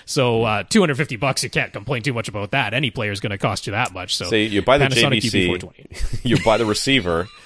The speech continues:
Speaker 2: and then you get the Ultra H D Blu-ray player for Father's Day or your birthday or Christmas.
Speaker 1: Uh,
Speaker 2: Christmas
Speaker 1: it's
Speaker 2: swing.
Speaker 1: actually kinda possible. Not if you got a new screen along with things, but, uh, yeah, you're not, you're not
Speaker 2: A hundred
Speaker 1: entirely
Speaker 2: inch
Speaker 1: wrong.
Speaker 2: with a hundred inch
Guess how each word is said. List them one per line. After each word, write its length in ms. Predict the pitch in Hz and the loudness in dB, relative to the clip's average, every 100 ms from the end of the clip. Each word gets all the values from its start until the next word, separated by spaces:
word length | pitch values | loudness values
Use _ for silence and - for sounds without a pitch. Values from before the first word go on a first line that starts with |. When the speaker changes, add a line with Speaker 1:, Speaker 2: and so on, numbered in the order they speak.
| - - | -20 -8
Speaker 2:
and 120 | 90 | -2
then 60 | 87 | 0
you 160 | 92 92 | 0 0
get 180 | 120 113 | 0 2
the 80 | |
Ultra 300 | 104 110 104 98 | 2 0 0 -2
H 140 | - | -2
D 80 | 92 | -4
Blu-ray 340 | 82 101 87 | 0 0 0
player 240 | 76 78 78 | 0 -2 -2
for 100 | 71 | -4
Father's 400 | - 80 65 - | -2 -2 -2 -8
Day 140 | 71 64 | -10 -10
or 60 | |
your 140 | 60 64 | -10 -10
birthday 340 | 73 69 71 | -8 -8 -4
or 60 | 82 | -2
Christmas. 560 | - 240 190 170 - - | 2 2 4 2 0 -4
Speaker 1:
Uh, 60 | |
Speaker 2:
Christmas 260 | 143 180 196 | 0 2 2
Speaker 1:
it's 80 | 160 | 0
Speaker 2:
swing. 100 | 190 | 0
Speaker 1:
actually 300 | 320 - 151 | -2 -2 -2
kinda 320 | 151 156 156 | 0 0 0
possible. 520 | 131 143 156 151 110 117 | 0 0 0 -4 -6 0
Not 220 | 175 330 | 2 2
if 100 | 339 | 2
you 60 | 214 | 2
got 180 | 208 190 | 2 2
a 40 | |
new 180 | 180 165 | 2 2
screen 400 | - - 185 170 | 0 0 0 2
along 320 | 143 123 117 | 2 0 0
with 160 | 107 104 | -4 -2
things, 340 | 120 104 110 | -2 -2 -4
but, 320 | 120 120 110 - | -4 -4 -4 -4
uh, 300 | 110 104 107 - | -4 -4 -8 -10
yeah, 360 | - - 190 | -12 -10 -8
you're 200 | 180 170 | -6 -4
not, 280 | 170 202 - _ | -4 -4 -6 _
you're 140 | 123 | -8
not 160 | 123 123 | -6 0
Speaker 2:
A 60 | 139 | 2
hundred 80 | 180 - | 2 2
Speaker 1:
entirely 100 | 135 127 | 2 0
Speaker 2:
inch 120 | 104 | 0
Speaker 1:
wrong. 160 | 131 | 0
Speaker 2:
with 80 | 120 | 2
a 80 | 98 | 4
hundred 220 | 160 135 | 2 0
inch 320 | 117 - - | -2 -4 -10